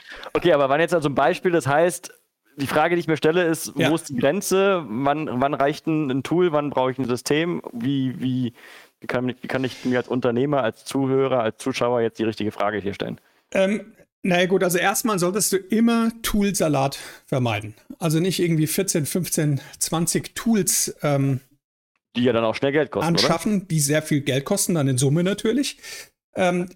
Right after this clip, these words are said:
Speaker 2: das ist mal das Erste. Ähm, du solltest dir über deine Prozesse klar werden und solltest Volumen und Variabilität gegeneinander abwerten.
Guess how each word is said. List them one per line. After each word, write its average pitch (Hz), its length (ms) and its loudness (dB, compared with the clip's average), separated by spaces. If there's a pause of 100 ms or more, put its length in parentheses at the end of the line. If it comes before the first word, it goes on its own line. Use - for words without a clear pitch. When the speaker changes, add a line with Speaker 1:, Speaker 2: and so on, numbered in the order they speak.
(120)
Speaker 2:
das - 200 0
ist 202 100 0
mal 170 140 2
das 151 180 0
Erste. 208 600 0 (420)
Ähm, 185 180 -2
du 196 100 0
solltest 202 320 0
dir 185 100 -2
über 170 100 0
deine 151 180 0
Prozesse 202 400 -2
klar 180 280 -2
werden 175 340 0
und 170 180 0
solltest 170 680 -2 (500)
Volumen 208 960 2
und 202 520 -2 (220)
Variabilität 156 880 0
gegeneinander 131 440 0
abwerten. 120 460 -4